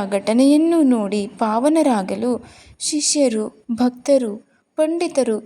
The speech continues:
ಸಹಸ್ರ ಸಹಸ್ರ ಸಂಖ್ಯೆಯಲ್ಲಿ ಗುಂಪು ಗುಂಪಾಗಿ ಮಂತ್ರಾಲಯಕ್ಕೆ ಬಂದು ಸೇರಲಾರಂಭಿಸಿದರು.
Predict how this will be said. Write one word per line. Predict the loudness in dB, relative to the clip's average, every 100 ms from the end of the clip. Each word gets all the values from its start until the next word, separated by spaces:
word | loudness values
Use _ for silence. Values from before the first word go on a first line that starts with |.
| -14 _ -8
ಸಹಸ್ರ | -4 0 0 0 -2 -2
ಸಹಸ್ರ | -2 -2 -2 0 -2
ಸಂಖ್ಯೆಯಲ್ಲಿ | -4 -6 -6 -4 -2 -2 -2 -2 -2 -8 -20 -14 -6
ಗುಂಪು | -2 -2 0 0
ಗುಂಪಾಗಿ | 2 0 0 0 0 2
ಮಂತ್ರಾಲಯಕ್ಕೆ | 2 2 0 2 2 2 0 -2 0 0
ಬಂದು | 2 -2 -2 -4 -4 -8 _ _ _
ಸೇರಲಾರಂಭಿಸಿದರು. | -10 -6 -2 -2 0 -2 -2 -4 -4 -2 -4